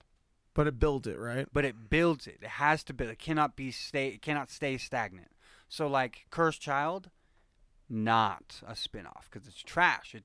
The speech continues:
Speaker 2: builds upon nothing 'cause it's a hot garbage fire.
Speaker 1: Wasn't that, like, a prequel or some, like, like, like, a continuation kind of thing?
Speaker 2: Technically a continuation, but it's, we don't talk about it because it's a trash fire. I use it as a bad example because it's a bad example.
Speaker 1: Well, they,
Speaker 2: Listen.
Speaker 1: they made it into a Broadway play, so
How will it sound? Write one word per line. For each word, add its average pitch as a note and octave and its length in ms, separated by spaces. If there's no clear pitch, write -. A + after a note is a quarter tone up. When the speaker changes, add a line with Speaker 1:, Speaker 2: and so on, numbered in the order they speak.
Speaker 2:
builds B2 240
upon A2 280
nothing G#2 360
'cause G2 120
it's G2+ 160
a F#2+ 60
hot - 420
garbage G#2+ 340
fire. - 380
Speaker 1:
Wasn't E3+ 260
that, B3 80
like, A3 140
a - 60
prequel C#3 360
or D3 280
some, C3 160
like, B2+ 260
like, B2 220
like, B2+ 180
a A2+ 240
continuation C#3 760
kind D#3 260
of D#3 60
thing? D#3+ 320
Speaker 2:
Technically E3 540
a D#3 40
continuation, C#3+ 840
but D#3+ 120
it's, E3+ 260
we D#3+ 140
don't F3+ 240
talk C3+ 240
about C3 220
it A#2+ 80
because - 180
it's - 100
a A#2+ 40
trash A2+ 380
fire. - 400
I - 80
use C3 180
it C3+ 60
as A#2 140
a A2 60
bad A2 220
example G#2+ 480
because - 300
it's G2 160
a G2 40
bad G#2 280
example. G2+ 420
Speaker 1:
Well, C3+ 160
they, C#3+ 100
Speaker 2:
Listen. - 320
Speaker 1:
they C3 100
made D3 140
it E3 40
into D3+ 160
a B2+ 60
Broadway C3 340
play, A2+ 320
so - 300